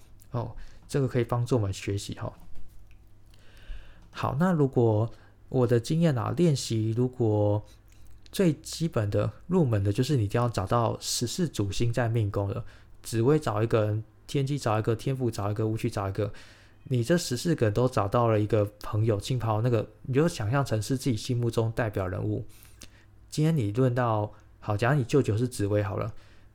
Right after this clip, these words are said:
你今天论到另外紫微，你就想到说：“啊，我要，我就把他当作是我舅舅。”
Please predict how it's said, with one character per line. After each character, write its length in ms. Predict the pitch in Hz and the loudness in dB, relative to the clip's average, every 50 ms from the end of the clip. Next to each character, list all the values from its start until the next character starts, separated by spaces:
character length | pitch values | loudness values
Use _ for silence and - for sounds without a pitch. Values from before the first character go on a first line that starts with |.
| - - | -10 -8
你 80 | 120 110 | -4 0
今 100 | 123 135 | 2 2
天 80 | 143 | 4
论 160 | 151 156 147 | 4 2 2
到 140 | 139 139 135 | 4 2 2
另 120 | 135 147 143 | 2 2 2
外 120 | 139 123 | 2 2
紫 220 | 113 - - 101 101 | 0 0 -2 0 2
微， 140 | 107 113 113 | 4 4 2
你 40 | |
就 140 | 104 120 117 | 4 2 2
想 200 | 113 - - 95 | 0 0 -2 -2
到 120 | 98 107 110 | -2 -2 -2
说 100 | 110 - 131 | -2 -2 -4
：“啊， 160 | 123 110 104 - - | -4 -6 -8 -10 -12
我 220 | - 113 107 107 107 | -8 -6 -4 -2 -2
要， 220 | 110 113 117 - - - - - - - - - - | -2 -2 -4 -8 -16 -20 -20 -20 -20 -20 -20 -20 -16
我 160 | - - 123 113 | -6 -4 0 0
就 100 | 135 147 | 2 0
把 120 | - 110 | 0 -2
他 60 | 104 | -2
当 160 | 107 117 120 | -2 -2 2
作 120 | 120 127 123 | 4 4 4
是 100 | 113 131 | 4 2
我 100 | 104 107 | 0 0
舅 180 | - - 110 104 | 0 0 0 0
舅。” 220 | - - - - | -2 -6 -10 -10